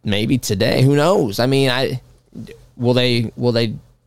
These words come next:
reach a decision today? They've had three full days of deliberation,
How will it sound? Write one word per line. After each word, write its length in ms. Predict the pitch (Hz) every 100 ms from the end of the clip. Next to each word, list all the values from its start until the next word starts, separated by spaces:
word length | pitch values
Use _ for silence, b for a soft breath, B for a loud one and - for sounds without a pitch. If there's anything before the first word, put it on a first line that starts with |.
| _
reach 320 | 90 113 123
a 40 | 117
decision 560 | 110 110 147 123 113
today? 400 | 110 98 104 117 151
They've 160 | 107
had 220 | 110 101
three 280 | - 107 131
full 260 | 127 117 110
days 340 | 107 117 131
of 120 | 113
deliberation, 920 | 104 107 113 98 87 104 - 156 180